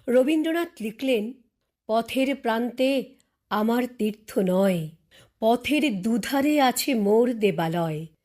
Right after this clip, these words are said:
আর নজরুল লিখলেন, "হেতা স্রষ্টার ভজন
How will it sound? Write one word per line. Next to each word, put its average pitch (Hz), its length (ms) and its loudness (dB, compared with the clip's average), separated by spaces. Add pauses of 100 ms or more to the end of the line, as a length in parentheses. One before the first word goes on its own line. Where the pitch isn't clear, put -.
(360)
আর 180 220 6 (640)
নজরুল 190 480 2
লিখলেন, 254 600 2 (600)
"হেতা 233 260 4
স্রষ্টার 262 720 0 (380)
ভজন 220 440 4